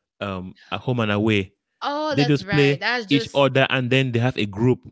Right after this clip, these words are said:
Speaker 1: So the ranking of the top four teams go through.
Speaker 2: Oh, okay. So that's just
Speaker 1: Yes.
Speaker 2: for, for us Africans, huh? They say, "Let, let's
Speaker 1: Exactly.
Speaker 2: give" <laughs>
Speaker 1: Exactly. There you go. <laughs>
Speaker 2: No, I have to, I have to ask now. Do they
Speaker 1: <laughs>
Speaker 2: also do this in, like,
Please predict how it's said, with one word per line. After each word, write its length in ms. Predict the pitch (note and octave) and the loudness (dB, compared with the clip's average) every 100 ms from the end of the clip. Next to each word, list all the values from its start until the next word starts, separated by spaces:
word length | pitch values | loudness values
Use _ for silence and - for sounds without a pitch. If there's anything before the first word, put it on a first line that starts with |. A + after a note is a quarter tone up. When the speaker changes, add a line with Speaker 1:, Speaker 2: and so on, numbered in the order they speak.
| _ | _
Speaker 1:
So 180 | _ B2+ | _ -4
the 360 | A2+ A2+ G#2+ G2+ | 0 2 2 2
ranking 420 | G#2 A#2+ B2 C#3+ | 2 0 0 -4
of 80 | A#2 | -2
the 60 | G2+ | -4
top 200 | - A2 | -2 -4
four 200 | - A2+ | -2 -4
teams 260 | - A#2 G#2 | -2 -6 -6
go 220 | G2+ G#2+ | -2 -2
through. 320 | - A2 G2 - _ _ _ _ _ _ _ _ _ - | -2 -4 -4 -8 _ _ _ _ _ _ _ _ _ -18
Speaker 2:
Oh, 300 | F#3+ F3+ E3+ | -14 -12 -14
okay. 220 | F3+ F3 | -16 -18
So 80 | E3 | -16
that's 240 | F#3 G#3+ F#3+ | -8 -8 -4
just 120 | G3+ | -2
Speaker 1:
Yes. 120 | F#3+ | -2
Speaker 2:
for, 200 | F3 E3+ | -4 -12
for 260 | - F#3 F#3 | -12 -12 -10
us 160 | F#3+ | -12
Africans, 600 | F#3 F#3+ F#3+ F3+ F3 E3 E3+ | -12 -12 -14 -16 -16 -16 -14
huh? 160 | E3+ | -14
They 100 | F3 E3+ | -14 -16
say, 240 | G#3 G3 | -14 -2
"Let, 100 | B2+ | 0
let's 60 | B2 | 0
Speaker 1:
Exactly. 580 | A#2 A#2+ - A2+ F#2+ - | 2 0 0 0 0 -2
Speaker 2:
give" 40 | |
<laughs> 260 | - D3 E3+ | 0 2 4
Speaker 1:
Exactly. 720 | C#3 D#3+ F3 F3 D#3 C#3+ D3+ E3 | 2 2 4 4 4 2 2 -4
There 200 | G#2+ C#3 | 0 2
you 180 | E3+ F#3+ | 4 2
go. 240 | C#3 C#3+ D3 | 4 2 2
<laughs> 320 | - D#3 C#3 | 2 -2 0
Speaker 2:
No, 160 | B3 F4 | 2 4
I 420 | D#4 D#4 D4+ F4+ | 6 6 6 4
have 80 | G#4+ | 2
to, 120 | E4 B3 | -4 -4
I 180 | A#3 | -4
have 220 | A#3 C#4 C#4 | -2 -2 -4
to 120 | F#3+ | -8
ask 360 | F#3+ G#3+ G#3 | -4 -4 -4
now. 180 | A#3+ A3+ | -8 -6
Do 140 | E3 G#3 | -4 -2
they 160 | C#3 | -2
Speaker 1:
<laughs> 80 | - | -2
Speaker 2:
also 180 | C3+ D4 | -4 -6
do 220 | A3 C4 | -8 -10
this 240 | A3+ B3 | -10 -12
in, 160 | G#3+ G#3 | -12 -12
like, 300 | G3 F#3+ F#3+ | -12 -12 -16